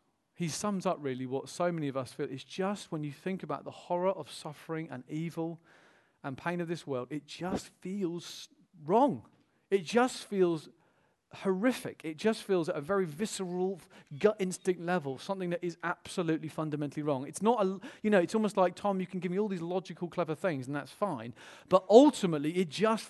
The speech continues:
feels very, very wrong, doesn't it? That's actually really, for most people, what's going on. It's an emotional thing. And again, I, I think we just have to keep understanding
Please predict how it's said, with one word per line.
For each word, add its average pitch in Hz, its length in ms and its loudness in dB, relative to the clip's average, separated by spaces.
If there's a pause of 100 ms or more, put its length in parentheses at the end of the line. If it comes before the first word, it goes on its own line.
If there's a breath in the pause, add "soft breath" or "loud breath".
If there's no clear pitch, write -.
feels 208 360 2
very, 185 400 2
very 175 260 2
wrong, 185 240 2
doesn't 190 180 0
it? 139 60 -6
That's 233 300 0
actually 208 440 -6
really, 139 580 0 (240 soft breath)
for 160 100 -2
most 170 300 2
people, 151 240 -2
what's 139 200 -6
going 143 260 0
on. 156 140 -2
It's 160 160 -6
an 185 100 -2
emotional 190 800 0
thing. 170 380 -4 (1080 soft breath)
And 190 100 2
again, 254 320 4
I, 185 160 4
I 175 120 4
think 240 240 -2
we 185 100 -2
just 214 260 0
have 185 140 -6
to 185 100 -6
keep 196 400 -6 (800 soft breath)
understanding 180 1080 0